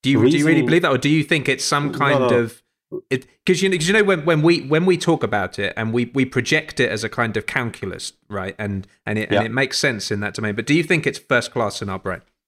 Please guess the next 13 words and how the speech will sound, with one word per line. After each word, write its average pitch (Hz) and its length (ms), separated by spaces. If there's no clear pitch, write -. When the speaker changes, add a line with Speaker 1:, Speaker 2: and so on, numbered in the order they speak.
Speaker 2:
Um, 104 360
reasoning 151 640
is 127 260
a 117 60
first-class 110 580
citizen, - 480
but 110 220
reasoning 123 560
is 98 120
also 120 260
based 107 320
on 101 80
experience, 101 720